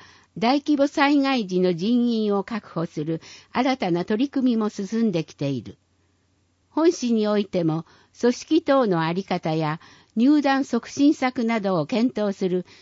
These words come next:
新時代消防団計画の策定に向けた取り組みが開始されているが、地域の現状を十分に捉えた上で、各地区及び企業からの理解を深めることと合わせ、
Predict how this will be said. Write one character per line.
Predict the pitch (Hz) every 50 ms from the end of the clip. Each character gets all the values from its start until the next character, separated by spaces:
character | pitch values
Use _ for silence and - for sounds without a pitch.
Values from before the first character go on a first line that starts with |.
| _ _ _ _
新 | - - - 262 294 339 320 277
時 | 262 269 254
代 | 214 240 214 190 175 180
消 | - 262 254 277 277 254
防 | 262 277 262 262
団 | 254 247 240 233 226
計 | - 262 226 226
画 | - 240 208 - 190
の | 180 175 180
策 | - - 202 202 - -
定 | _ - 269 277
に | 254 247 233
向 | 220 226 214
け | - 214 190
た | - 156 - -
取 | - 196 196
り | 214
組 | - - 240 233 208 196
み | 190
が | 190 - - _
開 | - 214 202 -
始 | - 214 214
さ | - 202 190
れ | 185 185
て | 165 - 170
い | 175 170
る | 160 160 143
が、 | 139 135 139 - _ _ _ _ _ _ _ _ _ _ _ _ _
地 | - 285 302 311
域 | 294 - 285 254
の | 233 220
現 | 202 196 226 247 262 240
状 | 214 226 220 214 208 202
を | 202 202
十 | 175 196 240 277 285
分 | 262 285 269 247 226
に | 220 202 196 196
捉 | - 185 190 233 226 214
え | 214
た | - 202 190 196
上 | 185 190 196 190
で、 | 165 175 180 170 - - - - - _ _ _ -
各 | 277 277 - -
地 | - - - -
区 | - _ - 170 156 - _ -
及 | 226 269 254 226
び | 180 170 165 151
企 | - - 277 285 302
業 | 294 285 262
か | - 214 208
ら | 180 175
の | 175 180 175
理 | 180 196
解 | - - 247 247 240 226
を | 214 214
深 | - - - 254 262
め | 247 240
る | 240 240
こ | - 240 220
と | 247 247
と | - 180 156 156
合 | 147 160
わ | 160 160 190
せ、 | - - 135 139 196